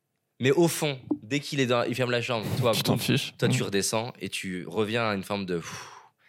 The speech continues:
Speaker 1: et tu l'as fait dans un but précis, et être envahi par ta colère,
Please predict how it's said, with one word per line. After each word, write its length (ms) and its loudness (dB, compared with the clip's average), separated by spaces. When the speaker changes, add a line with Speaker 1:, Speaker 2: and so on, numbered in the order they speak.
Speaker 1:
et 60 -10
tu 120 -2
l'as 140 4
fait 160 0
dans 220 0
un 80 0
but 220 -6
précis, 500 -4
et 380 2
être 280 2
envahi 460 8
par 180 6
ta 140 4
colère, 540 2